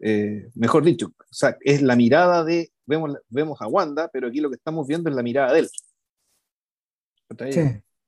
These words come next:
Speaker 1: El, claro, es la mirada de un tipo que, que no, que no solo no solo está enamorado, ¿cachai? Sino que está por primera vez en mucho tiempo concentrado, ¿cachai? Con foco en algo.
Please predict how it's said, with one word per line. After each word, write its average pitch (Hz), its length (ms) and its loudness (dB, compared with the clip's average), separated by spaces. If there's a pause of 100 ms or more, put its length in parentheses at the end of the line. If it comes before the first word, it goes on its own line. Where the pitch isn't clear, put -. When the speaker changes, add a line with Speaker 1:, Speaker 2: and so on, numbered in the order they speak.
(500)
Speaker 1:
El, 113 540 2
claro, 139 240 4
es 139 100 4
la 147 120 4
mirada 147 220 0
de 151 60 -4
un 139 60 -12
tipo 151 680 -4
que, 120 340 -10
que 107 120 -12 (160)
no, 131 240 -6 (220)
que 135 140 0
no 156 80 2
solo 175 300 2 (280)
no 139 120 0
solo 175 200 0
está 165 200 0
enamorado, 156 540 2
¿cachai? 143 240 -18
Sino 139 240 -10
que 143 80 -6
está 147 200 0
por 135 140 0
primera 147 280 2
vez 175 100 2
en 156 100 -4
mucho 151 220 -4
tiempo - 500 -4 (480)
concentrado, 135 680 -2 (640)
¿cachai? 127 260 -6
Con 135 160 0
foco 147 360 2
en 110 60 2
algo. 85 200 -4